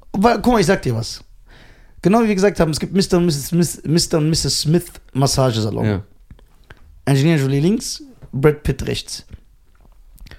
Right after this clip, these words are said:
Speaker 1: Hundert Männer gehen bei Angelina Jolie rein, um sich massieren zu lassen. Und Angelina Jolie sagt zu jedem Mann am Ende, "Ey, guck mal, wenn du willst, als Bonus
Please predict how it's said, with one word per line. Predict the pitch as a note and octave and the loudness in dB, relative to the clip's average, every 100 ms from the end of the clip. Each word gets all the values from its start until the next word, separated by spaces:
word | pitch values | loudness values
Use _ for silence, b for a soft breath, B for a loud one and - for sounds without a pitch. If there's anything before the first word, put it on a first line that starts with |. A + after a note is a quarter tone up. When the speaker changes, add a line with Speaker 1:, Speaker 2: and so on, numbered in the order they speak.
| B | B
Speaker 1:
Hundert | - A3+ B3 G#3 | 0 2 4 2
Männer | F3+ F#3 | 2 2
gehen | D3+ E3 | 2 0
bei | D3 | 2
Angelina | C#3 B2 C#3 C#3 | 2 2 2 2
Jolie | A#2 B2 | 2 0
rein, | D3+ F3 | 0 0
um | D#3+ | 0
sich | B2+ C3 | -2 -2
massieren | B2 E3 | 0 0
zu | D3 D3 | -2 -4
lassen. | C3 - F3+ b b b b b b | -4 -4 -8 b b b b b b
Und | D3 | 0
Angelina | D3 C3 C#3 E3 | 0 2 2 2
Jolie | C3 C3+ F3+ G#3+ G#3+ | 2 0 0 -2 -4
sagt | C#3 C#3+ - | -2 -2 -2
zu | - | 0
jedem | C#3+ F3 E3+ | 2 2 2
Mann | D3+ D#3 | 0 0
am | B2 B2 | -4 -2
Ende, | C#3+ C#3 D3+ - _ b b b b _ _ _ _ | -2 0 0 -2 _ b b b b _ _ _ _
"Ey, | B2 | 0
guck | A#2+ C3+ | 0 -2
mal, | B2+ | 0
wenn | B2 | 0
du | A2+ | 0
willst, | C3 D3 - - - - _ - - _ _ - - - | 0 -2 -6 -12 -14 -20 _ -20 -20 _ _ -20 -20 -8
als | - B2+ A#2+ | 0 0 0
Bonus | B2 C#3 C#3 C#3 - - | -2 0 2 -2 -6 -12